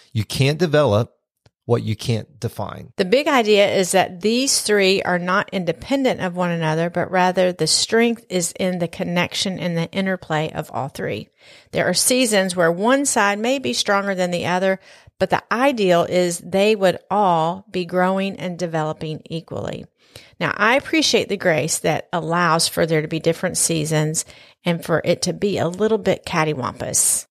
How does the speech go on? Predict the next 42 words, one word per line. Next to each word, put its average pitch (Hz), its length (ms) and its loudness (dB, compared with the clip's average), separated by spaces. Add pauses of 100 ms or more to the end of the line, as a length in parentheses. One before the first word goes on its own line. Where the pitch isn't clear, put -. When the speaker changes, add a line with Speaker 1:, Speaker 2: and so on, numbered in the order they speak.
Speaker 1:
I'm 110 160 4
not 101 160 4
even 90 120 -2
sure 101 200 -2
if 90 60 -8
that's 90 200 -6
a 104 60 -4
word, 92 260 -6
Lisa. 90 380 -6 (380)
Speaker 2:
Well, 160 240 0
it 185 140 0
in 175 140 -2
fact 196 300 2
is 233 140 2
a 254 80 6
word. 208 460 4 (220)
It's - 220 -6
not 185 240 2
just 190 240 -2
a 196 60 -2
Southern 202 400 2
saying. 156 500 -2
It 165 140 -4
Speaker 1:
Okay. - 80 -4
Speaker 2:
means 165 420 -2 (100)
off 160 280 0
kilter, 202 720 -2
lopsided. 185 920 0 (640)
However, 185 560 0
cattywampus 214 680 2
should 175 380 -2
be 185 200 -2
a 170 80 -4
snapshot 202 960 0
within 170 320 -2
the 170 80 -2
movie 190 440 -2
reel 160 320 0
of - 140 -8
our 160 100 -6
married 147 340 -6
life. - 440 -12